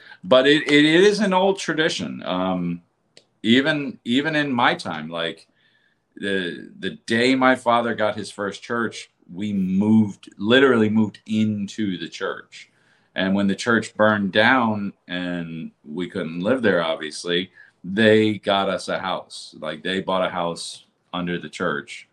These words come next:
um, which I believe still belongs to them, if I'm not mistaken.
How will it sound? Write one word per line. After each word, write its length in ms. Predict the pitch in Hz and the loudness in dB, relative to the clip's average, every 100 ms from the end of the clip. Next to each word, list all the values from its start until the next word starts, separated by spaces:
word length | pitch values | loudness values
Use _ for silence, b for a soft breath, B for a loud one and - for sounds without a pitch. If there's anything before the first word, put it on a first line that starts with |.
| - | -10
um, 400 | 76 76 67 67 _ _ _ _ - | -8 -6 -8 -14 _ _ _ _ -2
which 180 | 107 110 | 0 4
I 120 | 117 | 4
believe 360 | 113 139 - | 4 2 2
still 240 | - 147 147 | -2 -2 -2
belongs 500 | 123 104 113 170 175 | -4 -4 -2 -4 -8
to 100 | 85 | -10
them, 240 | 76 71 | -10 -8
if 120 | 76 87 | -10 -6
I'm 140 | 87 | -4
not 180 | 90 80 | -4 -6
mistaken. 580 | - - 113 - - | -6 -2 -2 -2 -16